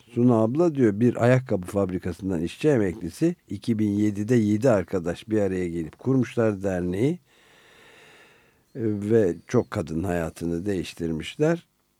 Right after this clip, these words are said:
Şimdi çadırsız altıncı katta yaşadığı bina oturulmaz durumda, dernek binası da hasarlı diyor.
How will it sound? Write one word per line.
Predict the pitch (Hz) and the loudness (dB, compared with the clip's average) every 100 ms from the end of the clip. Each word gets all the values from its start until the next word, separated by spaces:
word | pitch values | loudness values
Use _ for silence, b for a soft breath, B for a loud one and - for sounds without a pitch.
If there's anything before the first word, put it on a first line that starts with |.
| _ - - | _ -20 -12
Şimdi | - 127 120 123 120 | 2 4 4 0 -2
çadırsız | 127 117 113 107 - 151 139 | 2 4 2 0 -2 -2 2
altıncı | 110 104 120 120 120 | 2 2 2 2 2
katta | 107 98 110 | 0 0 0
yaşadığı | 101 92 104 98 107 95 | 0 0 -4 0 -2 0
bina | 107 110 104 95 | 0 2 2 0
oturulmaz | - 123 123 127 147 135 | 0 2 4 6 6 4
durumda, | 123 127 170 131 | 2 2 2 2
dernek | 120 123 127 110 | 2 4 2 0
binası | 107 101 92 92 | -2 -2 -4 -4
da | 92 82 | -6 -4
hasarlı | 104 - 127 147 180 180 | -4 0 2 2 0 2
diyor. | 160 110 | 2 0